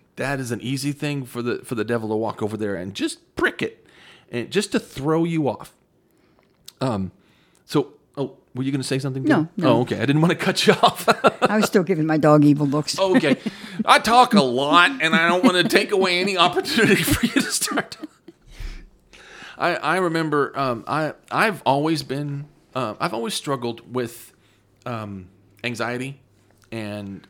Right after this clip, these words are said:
Speaker 1: uh, you know, not feeling enough. And the Lord did a wonderful work in my life, um, that has relieved so much, uh, relieved all of it on a daily s-, in a daily way.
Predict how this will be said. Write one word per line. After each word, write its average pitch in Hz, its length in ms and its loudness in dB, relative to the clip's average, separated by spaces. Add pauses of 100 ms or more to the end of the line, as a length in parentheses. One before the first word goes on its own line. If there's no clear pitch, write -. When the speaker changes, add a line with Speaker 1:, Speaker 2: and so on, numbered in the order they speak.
Speaker 1:
uh, 87 300 -10 (320)
you 113 100 -10
know, - 80 -14 (100)
not 117 440 -8 (420)
feeling 123 480 -6
enough. 101 560 -8 (880)
And 117 440 -6
the 123 80 -6
Lord 143 260 -6
did 131 160 -6
a - 20 -4
wonderful 127 540 -6
work 120 380 -6 (180)
in 120 120 -4
my 107 200 -4
life, 92 460 -10 (580)
um, 104 320 -8
that 101 480 -8 (160)
has 101 320 -10
relieved 107 680 -6
so - 300 -6
much, 117 300 -6
uh, 101 160 -10 (520)
relieved 104 640 -8 (340)
all 113 240 -2
of 95 100 -6
it 98 100 -4
on 110 100 -2
a 98 60 -4
daily 117 320 -4
s-, - 200 -8
in 113 140 -6
a 104 60 -6
daily 117 280 -4
way. 104 380 -4